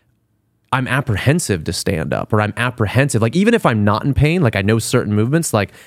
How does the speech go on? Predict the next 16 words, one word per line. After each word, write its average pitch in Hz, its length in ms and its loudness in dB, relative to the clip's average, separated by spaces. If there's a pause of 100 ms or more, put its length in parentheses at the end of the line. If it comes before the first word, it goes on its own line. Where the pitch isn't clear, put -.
(160)
I'm 113 160 2
almost, 139 380 2
like, 110 200 0
looking 104 480 0
back, - 540 -10 (640)
looking 120 480 2
back 107 480 -4
in 104 180 2
this 98 220 -2
kind 107 200 -2
of 98 60 -4
more 107 180 0
of 95 80 -2
a 90 120 -2
fearful 120 640 -2
perspective. 147 720 -4